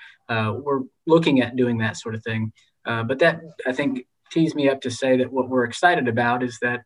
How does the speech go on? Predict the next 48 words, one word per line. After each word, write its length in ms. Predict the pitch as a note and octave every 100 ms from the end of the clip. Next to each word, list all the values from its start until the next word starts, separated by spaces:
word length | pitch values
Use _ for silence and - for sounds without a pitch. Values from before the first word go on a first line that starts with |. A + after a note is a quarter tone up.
| B2+
um, 320 | A#2+ A#2 A#2+ C3
every 220 | C#3+ D#3
employee 480 | B2+ A2+ C#3 D3 C3
of 80 |
MedWise 640 | A#2 B2 D#3+ A#2 A2 B2 A#2+ -
gets, 420 | B2+ - - - _
you 80 | C3
know, 140 | A#2+ A2+
if 120 | -
they, 180 | B2 B2 - -
if 140 | A2
they 120 | A#2+
are 140 | A#2+ A#2
full-time, 480 | B2+ B2+ B2+ C3+
and, 240 | C#3 A2+ A2+ _ _ -
uh, 140 | A2+
they, 160 | G#2 A#2+
they 140 | B2+
can 100 | C3+
have 140 | C#3 A#2+
stock 320 | - C3+ C3+
in 120 | A2
Quick 220 | G#2+ E3+
Trip. 260 | E3 A2+ G#2 -
And 120 | A2
so 120 | A2+
that's 280 | B2 C3 -
a, 220 | A#2 A2+ - _ -
a 60 |
good 240 | B2 C#3 C3
thing. 360 | - C#3 G#2+
Unfortunately, 880 | A2 A#2 C3 C3 B2+ A2+ A#2+ B2 B2
uh, 120 | A#2+
there's 200 | A#2+ A#2
some 100 | B2
government 380 | A#2 C3 B2+ B2+
regulation 520 | C3+ B2+ B2+ C#3+ C3+
of 100 | A#2
what 160 | A#2+ A2+
that 160 | A2 A#2
looks 200 | A2+ -
like 180 | A2+ A2
from 180 | - A2+
an 80 |
enterprise 540 | A2 A2 - - A2 A2+
that's 120 | A2+
providing 420 | - A2+ G#2+ G#2
care. 320 | G#2+ A#2+ C3